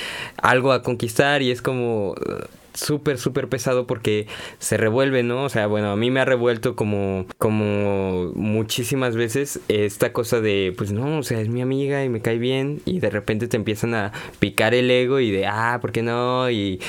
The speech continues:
qué onda? No eres lo suficientemente macho como para la, la, la, la". Bueno, no lo dicen con esas palabras, pero, eh, están ahí picando la cresta, ¿no? Y entonces a ti te empieza a surgir esa duda de,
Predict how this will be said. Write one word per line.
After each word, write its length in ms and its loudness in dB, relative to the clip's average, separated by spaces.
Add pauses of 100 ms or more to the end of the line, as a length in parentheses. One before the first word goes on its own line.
(160)
qué 120 4
onda? 400 2
No 100 0
eres 160 -2
lo 80 0
suficientemente 800 -2
macho 460 0
como 180 -2
para 320 -2 (320)
la, 300 4
la, 100 2
la, 260 2
la". 180 2
Bueno, 260 0
no 160 2
lo 100 2
dicen 220 0
con 120 0
esas 120 -8
palabras, 400 2
pero, 260 -2 (480)
eh, 200 -2
están 400 0
ahí 220 2
picando 420 0
la 100 0
cresta, 460 0
¿no? 200 -4 (360)
Y 180 0
entonces 400 0
a 80 -2
ti 140 -4
te 80 0
empieza 380 -2
a 60 -4
surgir 460 -2
esa 220 0
duda 220 2
de, 200 0